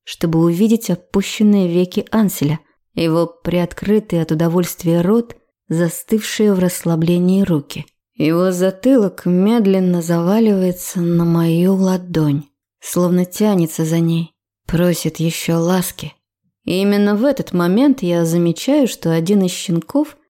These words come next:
не в порядке. Раскрыв пасть, как в замедленной съёмке, вводит из стороны в сторону мордой, поджимает лапы,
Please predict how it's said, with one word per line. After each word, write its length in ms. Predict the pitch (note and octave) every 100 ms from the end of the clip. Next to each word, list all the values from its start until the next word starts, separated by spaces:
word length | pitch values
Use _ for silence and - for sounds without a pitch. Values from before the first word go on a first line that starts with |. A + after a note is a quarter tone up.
| _
не 160 | F3 F3
в 100 | F3+
порядке. 580 | A#3 C4 F3 - - D#3 _ _ _
Раскрыв 500 | - E3+ - F#3+ F#3+
пасть, 360 | - G#3+ A#3 - _ _ _
как 160 | E3
в 40 | E3
замедленной 640 | D#3+ F#3 G#3+ G3+ G3 F#3
съёмке, 560 | F3+ F#3+ A#3 A3 G#3+ E3+
вводит 400 | E3 G#3 F#3+ F3+
из 80 |
стороны 380 | - F3 F3 F3+
в 40 | F3
сторону 420 | - F#3+ F3+ F3
мордой, 520 | E3+ E3+ F#3 C4 C4+ - _
поджимает 480 | - F#3 A3+ B3+ G#3
лапы, 440 | F3 F#3+ A#3 C#4+